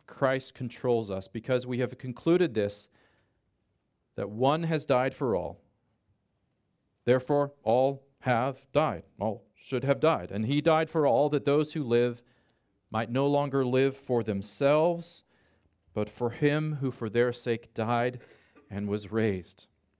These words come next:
So, because of Christ's great love for us, because of the willing sacrifice, the great and terrible sacrifice for sin that it led him to make,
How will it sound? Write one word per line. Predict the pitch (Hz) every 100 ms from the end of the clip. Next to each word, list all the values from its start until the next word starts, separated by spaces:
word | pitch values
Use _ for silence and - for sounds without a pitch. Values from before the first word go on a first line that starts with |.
| _ _ _ _ _ _ _ _ _ _ _ _ _ _
So, | - 139 - 120
because | 135 - - 175 190
of | 185 156
Christ's | - 170 160 156
great | - 156 143
love | 131 156 185
for | - 208
us, | 208 208 - - _ _ _ _ -
because | 123 160 160
of | 175
the | 160
willing | 143 156 160 156 135 120 _ _ _ _ _
sacrifice, | - - 180 185 190 180 - 175 175 -
the | 127
great | 101 123 139 180 185
and | 156 151
terrible | - 160 170 175 175 170
sacrifice | - 165 170 170 165 160 -
for | 156
sin | - - 151 170
that | 143
it | 139
led | 127 143 139
him | 139
to | 120 101
make, | 113 151 151